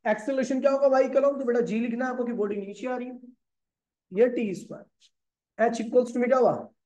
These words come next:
जी T square upon में क्या हो गया? टू। तो इधर cross multiplication कर दो तो जी T square equals to में क्या हुआ? टू एच हो जाएगा। तो टी स्क्वायर क्या हो जाएगा? Two H upon में जी, तो टी की वैल्यू क्या होगी?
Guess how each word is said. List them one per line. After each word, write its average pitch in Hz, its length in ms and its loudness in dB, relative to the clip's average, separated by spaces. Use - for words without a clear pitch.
जी 185 340 2
T 262 280 0
square 233 380 4
upon 208 340 2
में 220 100 2
क्या 233 120 -2
हो 208 60 -4
गया? 165 120 -2
टू। 208 160 -12
तो - 440 -14
इधर 196 220 -4
cross 220 360 -2
multiplication 208 540 -4
कर 202 120 -4
दो 214 100 0
तो 226 260 -4
जी 190 260 -4
T 247 240 -4
square 214 360 0
equals 214 300 -4
to - 120 -12
में 208 80 -4
क्या 214 100 -4
हुआ? 180 120 -4
टू 202 320 -4
एच 233 160 -4
हो 233 100 0
जाएगा। 240 260 -6
तो 214 140 2
टी 240 320 0
स्क्वायर 233 340 2
क्या 247 100 -2
हो 240 60 2
जाएगा? 185 280 0
Two 226 180 -2
H 247 180 4
upon 226 340 0
में - 200 -2
जी, 220 300 -8
तो 202 80 -6
टी 214 180 -4
की 226 120 -8
वैल्यू 226 200 2
क्या 254 100 -2
होगी? 196 160 -4